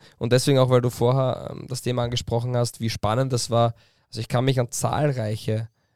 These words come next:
Meisterschaften erinnern, auch vor der Punkteteilung, die am letzten Spieltag entschieden worden sind. Ich glaub, da gab ja auch Mattersburg einmal,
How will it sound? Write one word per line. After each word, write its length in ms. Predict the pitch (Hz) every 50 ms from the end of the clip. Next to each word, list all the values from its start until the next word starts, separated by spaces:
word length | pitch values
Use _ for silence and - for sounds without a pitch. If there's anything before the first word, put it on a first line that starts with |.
| _ _
Meisterschaften 800 | - 117 117 120 127 - - 127 - 120 120 120 - - - 120
erinnern, 420 | 120 113 120 127 127 127 120 117 - -
auch 140 | - - -
vor 220 | - - 117 120
der 80 | 123 123
Punkteteilung, 600 | 123 - 117 117 - - - - 117 113 120 117
die 80 | 117 113
am 80 | 110
letzten 300 | 110 113 - - - 131
Spieltag 340 | - - 139 131 127 131 120
entschieden 400 | 127 120 - - 127 120 123 117
worden 160 | 123 120 120
sind. 240 | 117 - - 117 117
Ich 80 | 113 113
glaub, 160 | - 123 110
da 80 | 120
gab 180 | 113 - 110 107
ja 60 | 110
auch 60 | 110
Mattersburg 580 | 113 113 110 - - 139 - - - 131 123 117
einmal, 300 | 120 117 117 117 117 113